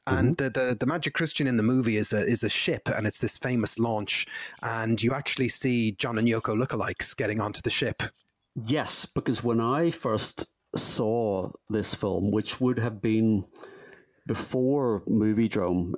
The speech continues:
Speaker 2: there was a sort of, it was probably on a Saturday night when I was about fourteen or fifteen.
Speaker 1: Yeah.
Speaker 2: They would show these movies from the sixties, you know, Magic Christian, Two Lane Blacktop,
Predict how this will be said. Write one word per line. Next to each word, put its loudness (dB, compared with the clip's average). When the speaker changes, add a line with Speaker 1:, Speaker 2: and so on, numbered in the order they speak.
Speaker 2:
there -2
was 0
a 2
sort -2
of, -2
it 0
was 0
probably -2
on 2
a 2
Saturday 0
night 0
when 2
I 2
was 0
about -2
fourteen 0
or 2
fifteen. 0
Speaker 1:
Yeah. 0
Speaker 2:
They 0
would -2
show 2
these 2
movies 2
from 2
the 2
sixties, 0
you 2
know, 2
Magic 0
Christian, 0
Two 0
Lane 2
Blacktop, -4